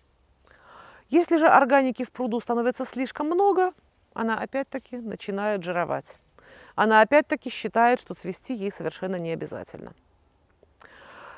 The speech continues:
Для этого у меня здесь есть такое очень простое приспособление. Припрятано. Обычная тарелка.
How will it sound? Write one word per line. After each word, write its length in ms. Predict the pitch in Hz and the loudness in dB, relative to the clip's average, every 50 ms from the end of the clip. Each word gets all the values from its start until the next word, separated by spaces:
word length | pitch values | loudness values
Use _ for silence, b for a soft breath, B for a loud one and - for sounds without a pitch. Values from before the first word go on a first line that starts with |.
| B B B B B B _ | B B B B B B _
Для 260 | - 202 208 262 349 392 | -8 -2 4 8 8 10
этого 260 | 415 403 392 302 339 | 10 10 10 10 10
у 120 | 294 262 | 8 8
меня 340 | 262 269 277 285 311 339 320 | 6 4 2 2 2 2 2
здесь 240 | 226 226 285 262 - | 2 0 -2 -2 -2
есть 220 | 214 247 285 - | -2 -4 -4 -2
такое 320 | - 220 - - 254 269 277 | -4 -4 -2 2 4 4 4
очень 380 | - 208 330 - - 302 320 | 6 4 2 0 0 -4 -4
простое 420 | - 233 208 - - 247 247 262 262 | -2 -4 -4 -4 -2 0 2 2 2
приспособление. 760 | - 226 - - 226 - 220 185 165 151 147 147 147 143 143 151 - - - _ _ _ _ _ _ _ _ _ | 0 -4 -8 -8 -10 -8 -8 -6 -6 -6 -6 -6 -6 -8 -8 -10 -14 -18 -20 _ _ _ _ _ _ _ _ _
Припрятано. 600 | - 170 151 - 170 151 147 151 147 156 156 170 - _ _ _ _ _ _ _ _ _ _ _ _ _ _ _ _ _ _ _ _ _ _ _ _ _ _ _ _ _ _ _ _ _ _ _ _ _ _ _ - | -6 -6 0 2 2 2 4 2 0 -2 -4 -6 -8 _ _ _ _ _ _ _ _ _ _ _ _ _ _ _ _ _ _ _ _ _ _ _ _ _ _ _ _ _ _ _ _ _ _ _ _ _ _ _ -2
Обычная 500 | 220 226 339 359 - - 330 330 330 - _ _ _ _ | 2 4 4 2 2 -2 -6 -6 -6 -8 _ _ _ _
тарелка. 420 | - 175 147 127 123 - - - | 0 2 2 2 0 -2 -6 -12